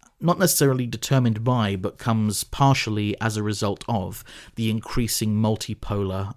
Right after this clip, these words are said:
or the emergence of an increasingly multipolar and regional world, um, and an order that mirrors this.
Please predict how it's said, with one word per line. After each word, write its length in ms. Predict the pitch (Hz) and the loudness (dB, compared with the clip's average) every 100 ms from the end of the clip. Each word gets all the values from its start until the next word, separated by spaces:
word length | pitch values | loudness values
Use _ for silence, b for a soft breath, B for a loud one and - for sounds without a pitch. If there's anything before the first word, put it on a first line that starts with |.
| - | -2
or 100 | 113 | 0
the 100 | 110 | 2
emergence 460 | 113 117 104 - | 2 2 0 -6
of 80 | 110 | -6
an 80 | 104 | -4
increasingly 600 | 104 - 110 104 107 104 | -6 -6 -6 -4 -4 -4
multipolar 760 | 107 107 - 110 - 95 92 98 B B B B 120 | -2 -2 -4 -8 -6 -4 -4 -8 B B B B -2
and 140 | 104 | 0
regional 420 | 107 101 98 98 | 0 0 -2 -2
world, 460 | 104 107 131 92 - - | 0 -2 -2 -8 -10 0
um, 140 | 120 | 0
and 120 | 113 113 | 4 2
an 100 | 113 | 2
order 360 | 120 123 107 | 0 0 0
that 340 | 90 - 104 117 | -2 -4 -6 -2
mirrors 460 | 113 113 95 95 | 0 0 0 -6
this. 500 | - 98 - - - | -12 -12 -12 -14 -14